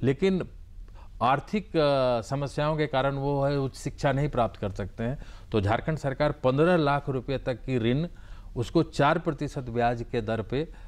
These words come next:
देने के लिए एक नई योजना लागू की, जिसमें हम लोग as mem-, एमएलआई, मेंबर लेंडिंग इंस्टीट्यूशन, झारखंड राज्य ग्रामीण बैंक भी उसमें एमओयू को साइन किया है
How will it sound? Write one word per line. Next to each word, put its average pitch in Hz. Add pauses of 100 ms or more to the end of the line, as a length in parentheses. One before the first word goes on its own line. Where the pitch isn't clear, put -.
(140)
देने 117
के 113
लिए 120
एक 117
नई 113
योजना 107
लागू 107
की, 135
जिसमें 127
हम 110
लोग 139
as 117
mem-, 117 (340)
एमएलआई, 120
मेंबर 127
लेंडिंग 131
इंस्टीट्यूशन, 127 (320)
झारखंड 117
राज्य 117
ग्रामीण 110
बैंक 104
भी 120
उसमें 110
एमओयू 101
को 104
साइन 104
किया 117
है 151